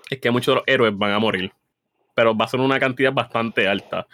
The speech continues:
So que yo me imagino que va a ser algo estilo eh, Infinity Stone o qué sé yo, algo así,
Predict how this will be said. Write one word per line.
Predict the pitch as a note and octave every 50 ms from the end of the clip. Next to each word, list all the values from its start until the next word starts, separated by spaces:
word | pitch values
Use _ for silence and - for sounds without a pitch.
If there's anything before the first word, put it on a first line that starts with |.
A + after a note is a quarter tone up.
| - - - _ _
So | - - A2+
que | A#2
yo | A#2 B2+
me |
imagino | C#3 C#3+ C#3+ C#3+ C#3+ C#3+
que | C3+ C#3+
va | C#3 C3+
a |
ser | - - C3+
algo | C#3 C#3 C3 C3+
estilo | C3 - - C#3+ C3+ C#3 C#3 C#3 C3+ C3 - - - - - _ _ _ -
eh, | C3+ C3+ C3+ C3+ C3 C3 C3 - -
Infinity | C#3 C3 C3 B2+ - D3 D#3 D#3+ D3 D3 C#3+
Stone | C3+ - - - C3 C3 C3 C3 C3 C3 - -
o | B2 A#2 A#2 A2+ A2 G#2+ G#2 G2+ G2 G2 F#2+ F2+ F2+ - _ _ _
qué | - A2+ -
sé | E3 E3+
yo, | A#3+ C#4
algo | G3 D#3+ F#3
así, | G3 - D#4+